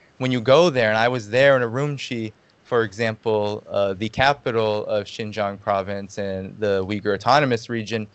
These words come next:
you see that there are mosques everywhere. There is security in these mosques, and the reason for that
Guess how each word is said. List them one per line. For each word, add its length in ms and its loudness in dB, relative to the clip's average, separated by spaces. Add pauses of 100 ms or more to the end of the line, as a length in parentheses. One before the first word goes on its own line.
(520)
you 140 0
see 280 0
that 180 6
there 140 8
are 60 8
mosques 560 2
everywhere. 580 0 (220)
There 180 6
is 140 2
security 520 2
in 60 -4
these 180 -6
mosques, 420 0
and 140 -2
the 60 0
reason 300 -2
for 320 0
that 320 4